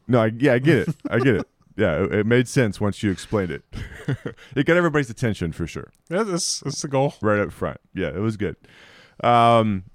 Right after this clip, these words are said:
Speaker 1: your main points were terrifying majesty, uh, terrifying majesty in the ministry of death, Mount Zion, and perfect fellowship,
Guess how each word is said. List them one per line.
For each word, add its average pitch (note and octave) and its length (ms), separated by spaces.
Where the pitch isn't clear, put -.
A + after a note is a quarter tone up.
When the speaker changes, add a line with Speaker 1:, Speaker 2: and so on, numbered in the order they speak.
Speaker 1:
your A#2 160
main C3+ 240
points A#2+ 480
were G#2+ 540
terrifying A#2+ 760
majesty, G2+ 760
uh, G2+ 140
terrifying A#2 680
majesty G2 680
in F#2 80
the F2+ 60
ministry F#2 460
of F2 100
death, D#2+ 380
Mount F#2 260
Zion, G2 680
and F2+ 360
perfect B2 520
fellowship, E2 640